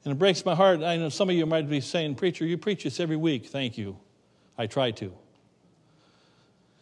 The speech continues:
Some people say, "I know this so well."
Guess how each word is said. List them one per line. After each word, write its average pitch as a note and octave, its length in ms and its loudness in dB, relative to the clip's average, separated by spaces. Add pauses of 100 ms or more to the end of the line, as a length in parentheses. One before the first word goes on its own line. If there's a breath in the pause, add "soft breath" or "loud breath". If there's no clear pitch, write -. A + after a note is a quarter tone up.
(240 soft breath)
Some - 180 0
people E3 240 6
say, G3+ 120 6
"I A3 160 8
know A#3+ 220 10
this D#3+ 200 4
so G3+ 180 4
well." F#3 580 4